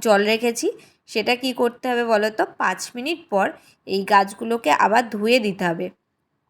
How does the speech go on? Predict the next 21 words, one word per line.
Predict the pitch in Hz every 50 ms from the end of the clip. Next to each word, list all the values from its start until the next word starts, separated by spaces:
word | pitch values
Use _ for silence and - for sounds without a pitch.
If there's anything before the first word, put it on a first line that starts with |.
| _ _ _ _ -
যেহেতু | 196 190 220 220 226 226 254 262 - -
এটাও | 226 226 220 240 254 254
কিন্তু | 262 262 240 240 262
একটা | 233 233 - - 247 - -
ঔষধ | 214 220 233 220 269 269 269 269
তৈরি | 247 233 226 233 247 247
হয়ে | 233 220 208 202
গেছে, | 208 208 208 - 247 302 339 - - - - _ _ _
তো | - 208 208 208 202
বেশিক্ষণ | 190 202 220 233 - 285 277 - 277 269 262
রাখলে | 254 254 247 240 240 247
কিন্তু | 247 247 240 262
গাছের | 247 226 208 190 - 233 233 233
ক্ষতিও | - 214 202 202 240 254 262 233
হতে | 214 185 185 190
পারে। | 180 185 180 170 180 180 175 - _ _ _ _ _ _ _
তো | - 240 240
তার | 247 226 214 208 208 -
জন্য | - 247 240 254 269
কিন্তু | 262 262 240 220 220 226 - 320 - - - - _ _ _
এইভাবে | - 202 202 208 220 226 214 208 208 262